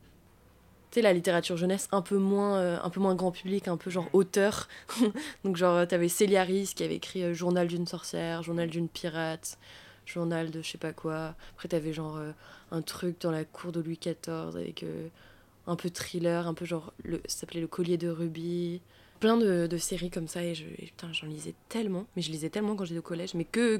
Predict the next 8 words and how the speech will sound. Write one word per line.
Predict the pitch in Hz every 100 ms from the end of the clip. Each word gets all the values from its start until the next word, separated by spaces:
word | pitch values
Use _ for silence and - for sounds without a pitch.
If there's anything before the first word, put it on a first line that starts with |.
| -
que | 233
de |
la | 226 185 160 156 - - - - - -
sous-littérature, | - - 202 185 180 175 170
quoi, | - 170
selon | - 165
mon | 160 151
père. | - -